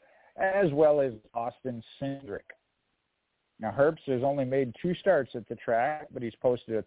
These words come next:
thirteenth place finish and seventh place finish, respectively. He's had some other solid finishes on road courses this season, though. He was tenth at Austin, Road America fifth, and came home twelfth at an Indianapolis road course last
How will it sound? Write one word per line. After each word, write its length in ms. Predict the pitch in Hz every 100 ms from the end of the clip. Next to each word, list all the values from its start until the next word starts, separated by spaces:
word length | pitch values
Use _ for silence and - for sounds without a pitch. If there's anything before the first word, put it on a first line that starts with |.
| -
thirteenth 460 | 185 147 - - -
place 220 | 170 165 -
finish 240 | 160 160 - -
and 160 | 117 -
seventh 320 | - 180 165 - -
place 200 | 110 104 -
finish, 260 | 113 107 -
respectively. 760 | 113 - 139 131 - 92 95 - _ _ _ _ _ _ _
He's 120 | 107
had 260 | 117 120 107 -
some 100 | 117
other 260 | 131 131 - -
solid 340 | 151 180 151 -
finishes 420 | 139 123 131 120
on 140 | 120
road 260 | 117 120 113
courses 480 | - 120 - 120 107
this 140 | 117 117 -
season, 320 | 120 107 117
though. 300 | 110 147 175 _ _ _ _
He 120 | 120
was 160 | 110 101 - -
tenth 220 | 147 160 -
at 140 | 123 -
Austin, 640 | 123 123 - 139 165 147 -
Road 220 | 120 165
America 500 | 135 151 185 - 127 - -
fifth, 320 | 180 190 123 - _ _ _ _
and 100 | 156
came 240 | 160 156 131
home 360 | 127 127 117 - -
twelfth 360 | 170 135 113 113
at 140 | 117
an 380 | 120 113 123 123 _
Indianapolis 460 | 113 110 107 - 110 -
road 220 | 120 110
course 320 | - 104 101 _ 107
last 300 | 104 98